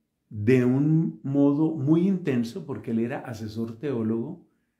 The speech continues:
asesor teológico de un cardenal de Alemania. Entonces Ratzinger,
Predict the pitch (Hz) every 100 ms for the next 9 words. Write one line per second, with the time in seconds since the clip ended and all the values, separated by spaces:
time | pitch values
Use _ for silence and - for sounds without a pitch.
0 | _ _ _ _ _ _ 113 113 113 120
1 | 110 147 120 110 107 120 113 143 160 -
2 | _ _ _ _ 107 98 110 110 104 110
3 | - 120 120 123 110 104 104 107 113 101
4 | 101 156 147 104 - - _ _ _ _
5 | _ _ _ _ _ _ _ _ _ _
6 | _ _ _ _ _ _ 131 131 143 160
7 | 190 185 165 - 170 165 165 175